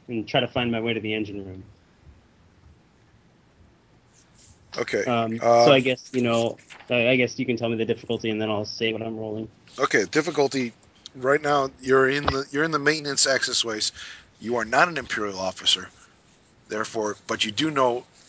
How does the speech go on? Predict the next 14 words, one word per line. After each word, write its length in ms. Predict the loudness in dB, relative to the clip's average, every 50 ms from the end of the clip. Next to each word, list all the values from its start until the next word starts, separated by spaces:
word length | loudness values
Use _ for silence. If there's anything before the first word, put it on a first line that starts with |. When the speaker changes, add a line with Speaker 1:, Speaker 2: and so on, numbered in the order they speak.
| -20 -18 -10 -6
Speaker 2:
the 80 | -2
layouts 500 | 0 4 6 8 8 8 6 4 2 -2 -4 -4
of 200 | -6 -4 0 4
ships 440 | 4 4 4 4 2 0 0 0
in 160 | 0 -2 -4 -4
general 380 | -4 -4 -4 -6 -10 -12 -14 -14
because 360 | -10 -6 -4 -2 0 0 -2 -2
you 80 | -4
are, 240 | -8 -8 -8 -10 -10 -12 -16 -20 -20 _ -20 _ _ -20 -12 -6
uh, 300 | -6 -4 -4 -6 -8 -10 -12 -16 _ _ _ _ -20 -20 -20 -20 -12 -8
what 160 | -8 -6 -4 -4
was 180 | -4 -4 -4
a 100 | -6 -8
mechanic. 600 | -10 -8 -4 0 0 0 0 -2 -6 -12 -16 -18